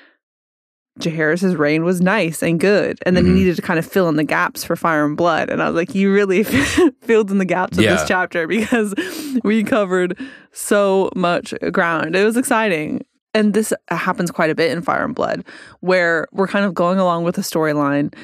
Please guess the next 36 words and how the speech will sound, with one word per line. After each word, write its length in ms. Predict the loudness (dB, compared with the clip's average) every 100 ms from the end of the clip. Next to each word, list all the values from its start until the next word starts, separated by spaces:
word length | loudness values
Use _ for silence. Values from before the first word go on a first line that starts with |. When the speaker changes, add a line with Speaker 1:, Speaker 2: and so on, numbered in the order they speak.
| -6 0
Speaker 1:
and 80 |
then 100 | 2
there's 140 | 4 2
a 40 |
hard 360 | 0 0 0 0
pivot 400 | -2 -2 -4 -6
to 100 | -4
something 320 | -2 -2 -2
else. 280 | -4 -4 -2
And 80 | 0
we 60 |
Speaker 2:
Yeah. 40 | 0
Speaker 1:
just 140 | 0
kinda 160 | -2 0
go 180 | 0 2
along 220 | 2 0
with 80 | -4
the 80 |
storyline, 440 | -2 -2 0 -2 -2
and 140 | 0
then 100 | 0
there's 200 | 0 0
a 80 | -2
hard 340 | 0 0 -2
pivot. 300 | -2 0 0
I 80 | 0
think 180 | 0 0
it's 100 | -2
such 160 | -2 -2
an 140 | 0
interesting 400 | 0 0 -2 0
way 140 | 0
to 100 | -2
tell 180 | -2 -2
this 160 | -2 -4
story. 440 | -4 -4 -2 -6